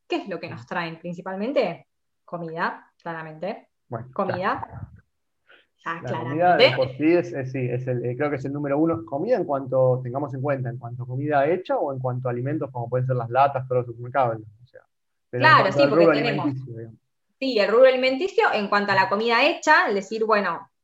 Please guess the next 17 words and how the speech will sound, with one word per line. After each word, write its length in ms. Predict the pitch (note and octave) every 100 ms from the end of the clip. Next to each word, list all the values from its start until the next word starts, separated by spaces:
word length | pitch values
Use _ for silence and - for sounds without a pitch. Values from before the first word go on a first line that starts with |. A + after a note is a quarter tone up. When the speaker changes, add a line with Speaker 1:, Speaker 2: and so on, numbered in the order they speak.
| -
Speaker 1:
eh, 300 | F#3+ F3 D#3+ G3+
más 200 | C#4 -
si 60 | A#3+
vivís 220 | G#3+ A3
en 80 | F#3
capital, 480 | F3 F#3 A#3+ C#4+
que 80 | C4
tenés 300 | D#3+ F3+ G3+ -
oferta 380 | G3+ G3+ G#3
de 60 | G3
absolutamente 800 | F3 - G3 G3+ G#3 G#3+ G3 -
todo 440 | - A#3 A#3+ B3+ A#3+
en 100 | G3
cualquier 280 | F#3 G3+ G#3+
momento 340 | G#3 G#3+ G#3
del 180 | F#3 G#3
día, 460 | C4 B3 B3 E4